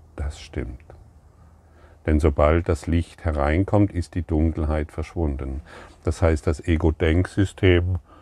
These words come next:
vollständig aufgelöst. Also lerne du nicht mehr mit dem Ego diesen Kurs in Wundern und versuche,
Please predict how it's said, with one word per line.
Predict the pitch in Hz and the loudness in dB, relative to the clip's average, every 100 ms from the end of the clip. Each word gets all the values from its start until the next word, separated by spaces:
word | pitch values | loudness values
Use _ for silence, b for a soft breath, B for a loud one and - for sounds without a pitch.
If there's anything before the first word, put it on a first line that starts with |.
| B _ | B _
vollständig | - 101 92 - - 78 80 - - | 2 4 4 0 -6 -4 -6 -8 -8
aufgelöst. | 69 - 76 69 64 69 - - - - - - - _ - - B B B B - | -8 -10 -14 -12 -12 -16 -20 -20 -20 -20 -20 -20 -20 _ -20 -20 B B B B 0
Also | 80 87 | 4 6
lerne | 80 82 101 98 82 | 6 4 4 2 2
du | 87 101 107 | 2 2 2
nicht | 87 82 - 87 | 0 -2 -6 -6
mehr | 85 92 | -2 -2
mit | 87 85 85 | -2 -4 -2
dem | 80 | -4
Ego | 80 90 98 92 76 71 67 - _ b b b b | -2 0 0 0 0 0 -2 -6 _ b b b b
diesen | 80 78 76 | -2 2 0
Kurs | - 87 85 - | 2 2 2 0
in | 82 76 | -2 2
Wundern | 80 98 95 85 78 B B B - | 4 4 6 4 4 B B B -8
und | 85 | -6
versuche, | - - 95 90 - 92 85 | -4 0 2 2 2 4 2